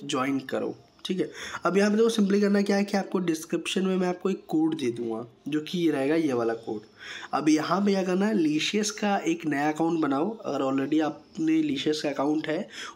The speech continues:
उसको लॉग आउट करो और एक नए नंबर से साइन अप करो। साइन अप करने के बाद आपका ऐसा इंटरफेस आएगा।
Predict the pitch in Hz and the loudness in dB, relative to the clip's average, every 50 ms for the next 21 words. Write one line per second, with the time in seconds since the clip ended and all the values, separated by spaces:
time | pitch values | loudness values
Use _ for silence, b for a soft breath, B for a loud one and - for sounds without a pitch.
0 | B - 143 - - 185 175 160 151 139 135 160 165 170 175 - 175 170 180 202 | B -8 -6 -4 0 2 4 4 4 2 2 0 0 0 0 0 0 0 0 0
1 | 220 - 156 151 156 160 160 165 156 143 143 156 180 180 175 160 151 147 139 - | 0 0 0 0 0 0 0 0 0 2 2 2 2 2 2 2 0 0 0 0
2 | - 147 139 - 117 117 113 117 117 - - 113 113 113 113 - - - _ - | -2 -2 -2 -2 -2 -2 -2 -2 -4 -6 -6 -8 -6 -6 -8 -10 -14 -20 _ -20
3 | - - - 127 131 151 170 170 185 170 165 165 175 170 170 165 165 165 160 156 | -12 -6 -4 -2 0 0 0 0 0 0 0 2 0 2 2 0 0 0 -2 -2
4 | - - 151 139 135 - 147 151 156 156 151 - 156 160 156 156 165 165 156 156 | -2 -4 -4 -4 -2 -2 -2 -2 -2 -2 0 0 0 0 2 0 0 0 2 2
5 | 175 - | 0 0